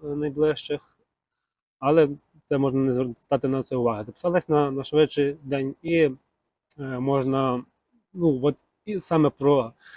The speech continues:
про перевірку знань я не знаю, скільки можна разів приносити, але дорожній тест можна багато разів приносити, тому що я його приносив.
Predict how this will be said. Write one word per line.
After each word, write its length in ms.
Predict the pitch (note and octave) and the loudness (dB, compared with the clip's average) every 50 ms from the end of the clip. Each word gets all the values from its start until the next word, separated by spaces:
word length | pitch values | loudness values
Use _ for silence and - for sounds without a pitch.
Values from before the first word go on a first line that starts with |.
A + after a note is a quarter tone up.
| - _ _ | -20 _ _
про 220 | - C3+ C3+ C3 | -2 -2 -2 0
перевірку 480 | - - C#3 C3+ C#3 D3+ C#3+ - - B2+ | 0 0 0 2 4 2 2 0 -2 -2
знань 280 | A#2+ C#3+ C#3+ C#3 C3+ C3+ | 0 2 2 2 2 0
я 80 | C3+ | 0
не 80 | B2+ B2 | -2 -2
знаю, 200 | C3+ D#3 F3+ E3+ - | -2 -2 -4 -4 -8
скільки 200 | _ _ _ F#3 | _ _ _ -4
можна 180 | F#3 F3 E3+ E3+ | -2 -2 0 -2
разів 160 | E3 E3 D3 | -2 -4 -6
приносити, 440 | - D3 D3+ D#3 - - E3 D3+ - | -6 -6 -6 -6 -4 -4 -6 -6 -4
але 260 | - B2+ B2 B2 A#2+ A#2 | -6 -4 -2 0 -2 -2
дорожній 320 | A#2+ C3 C#3+ C3+ C3 C3+ | 0 -2 -2 -2 -2 -4
тест 300 | - D3 D3+ D3 - - | -4 -4 -4 -4 -6 -6
можна 460 | B2 B2+ B2+ A#2+ B2+ B2 A#2+ A#2+ A2+ A2 A2+ - _ _ _ _ _ - - | -6 -6 -6 -6 -6 -6 -6 -8 -10 -12 -16 -20 _ _ _ _ _ -18 -10
багато 320 | C3 C3 B2+ C3 A#2+ A#2 | -6 -4 -4 -4 -4 -6
разів 160 | A2+ G#2+ A2 | -8 -10 -10
приносити, 380 | - - A2 A2+ - C3+ C3+ - _ _ | -14 -14 -16 -10 -8 -8 -8 -10 _ _
тому 120 | - B2+ | -12 -12
що 220 | - - A#2+ A2 G#2+ _ - - - - - - _ _ _ | -10 -10 -12 -12 -12 _ -20 -20 -20 -20 -20 -20 _ _ _
я 80 | C3 C3 | 0 0
його 140 | C3+ A#2+ - | 0 0 -2
приносив. 540 | - A#2+ A#2+ B2+ A#2+ - - A2+ F#2 F2+ | -6 -4 -4 -4 -4 -4 -6 -6 -6 -8